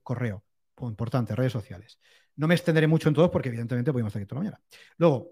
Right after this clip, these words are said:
otra cosa que funciona extraordinariamente bien, colaboraciones. Otra lista de correo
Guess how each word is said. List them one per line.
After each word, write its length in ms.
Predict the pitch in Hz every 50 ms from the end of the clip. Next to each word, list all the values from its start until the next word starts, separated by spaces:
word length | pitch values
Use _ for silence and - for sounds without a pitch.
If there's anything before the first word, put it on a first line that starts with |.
| _
otra 160 | - 156 160 165
cosa 180 | 165 151 165 147
que 80 | 147 -
funciona 220 | 143 131 151 156
extraordinariamente 640 | 147 - - 135 127 123 127 135 143 139 139 127 135
bien, 320 | 139 147 151 127 113 - _ _ _
colaboraciones. 1000 | _ - 135 131 123 120 120 117 110 - - 151 151 143 120 98 101 - - _ _ _ _ _ _ _ _ _ _ _ _ _
Otra 220 | - 156 147 160 160
lista 220 | 160 151 - -
de 100 | 156 151
correo 540 | 151 160 156 170 170 170 170 170 170 170 -